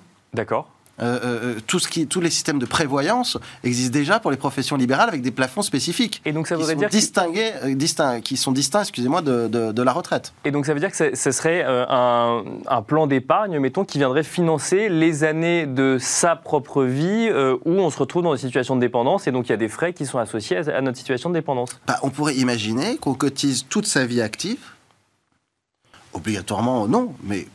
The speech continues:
Speaker 2: volontairement, hein.
Speaker 1: On puisse le
Speaker 2: Enfin,
Speaker 1: faire,
Speaker 2: c'est
Speaker 1: en
Speaker 2: comme
Speaker 1: tout
Speaker 2: le
Speaker 1: cas.
Speaker 2: P E R, hein,
Speaker 1: Ouais.
Speaker 2: c'est volontaire, hein, c'est pas une obligation, mais qu'on puisse le faire, qu'on cotise toute sa vie active,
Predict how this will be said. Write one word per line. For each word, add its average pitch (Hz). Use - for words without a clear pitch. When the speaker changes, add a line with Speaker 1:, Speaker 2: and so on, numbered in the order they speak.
Speaker 2:
volontairement, 135
hein. 135
Speaker 1:
On 117
puisse 123
le 120
Speaker 2:
Enfin, 107
Speaker 1:
faire, 185
Speaker 2:
c'est 180
Speaker 1:
en -
Speaker 2:
comme 135
Speaker 1:
tout 120
Speaker 2:
le 120
Speaker 1:
cas. 170
Speaker 2:
P -
E 143
R, -
hein, 269
Speaker 1:
Ouais. -
Speaker 2:
c'est -
volontaire, 110
hein, 135
c'est -
pas 104
une 98
obligation, 87
mais 127
qu'on 123
puisse 120
le 107
faire, 208
qu'on 147
cotise 156
toute -
sa 127
vie 110
active, 233